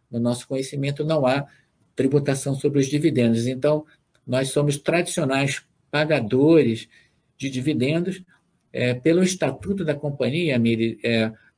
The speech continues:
é, nós somos listados no novo mercado da Bolsa. E aí toda empresa que é listada no novo mercado da Bolsa tem que pagar pelo menos vinte e cinco por cento do seu lucro anualmente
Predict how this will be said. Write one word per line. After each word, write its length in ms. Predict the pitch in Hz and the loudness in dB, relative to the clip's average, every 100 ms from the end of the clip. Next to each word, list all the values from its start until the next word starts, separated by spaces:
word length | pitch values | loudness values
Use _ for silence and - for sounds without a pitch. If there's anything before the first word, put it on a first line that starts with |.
| _ - | _ -6
é, 140 | 117 | -2
nós 200 | 120 143 | 0 0
somos 300 | - 156 151 | 0 0 2
listados 680 | 160 175 175 - 143 139 127 | 4 2 2 -4 -2 -2 -2
no 160 | 127 139 | -2 2
novo 300 | 151 151 165 | 2 2 0
mercado 560 | 160 151 - 135 139 | 0 -2 -4 -4 -2
da 120 | 143 | -2
Bolsa. 520 | 113 123 123 113 - - _ _ _ _ | 0 2 2 0 -6 -20 _ _ _ _
E 80 | 123 | -2
aí 100 | 143 | 0
toda 240 | 151 220 208 | 2 4 4
empresa 400 | - 151 147 139 | 2 2 2 2
que 100 | 143 | -2
é 60 | |
listada 420 | 139 135 135 131 | -4 -4 -6 -6
no 120 | 131 131 | -6 -4
novo 220 | 135 139 | -4 -4
mercado 360 | 131 123 120 117 | -8 -6 -6 -4
da 140 | 117 | -4
Bolsa 280 | 151 151 165 | -2 -4 -6
tem 140 | 151 | -10
que 80 | 151 | -10
pagar 360 | - 147 302 - _ _ _ - - | -6 -2 -2 -2 _ _ _ -20 -2
pelo 260 | 185 170 | 0 2
menos 300 | 147 170 156 | 0 0 0
vinte 220 | 135 185 | 0 -2
e 40 | 190 | -4
cinco 280 | 170 151 143 | -10 -12 -12
por 180 | 123 | -14
cento 260 | - 139 139 | -10 -8 -8
do 140 | 135 | -8
seu 220 | 151 - 123 | -8 -2 0
lucro 360 | 131 160 147 | 0 0 0
anualmente 720 | 151 151 143 120 127 139 - | 2 2 2 2 0 -2 -8